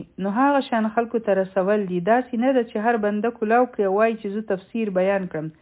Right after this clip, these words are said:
چې زه به درته بیان کړم. دا کوم مشکل کار دی؟ نو داسې مونږ نشو کولی. «فاتقوا الله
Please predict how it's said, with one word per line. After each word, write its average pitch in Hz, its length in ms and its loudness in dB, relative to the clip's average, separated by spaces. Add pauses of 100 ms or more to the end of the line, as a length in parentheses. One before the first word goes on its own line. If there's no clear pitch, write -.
(320)
چې - 160 -10
زه 240 120 2
به 254 140 6
درته 196 360 0
بیان 202 340 2
کړم. 170 180 -4 (160)
دا 233 80 4 (100)
کوم 196 220 -2
مشکل 180 340 -6 (140)
کار 175 260 2
دی؟ 160 120 -4 (440)
نو 202 60 -6 (140)
داسې 262 320 2 (440)
مونږ 208 140 0 (100)
نشو 226 360 -4
کولی. 165 360 0 (340)
«فاتقوا 247 540 2
الله 226 580 4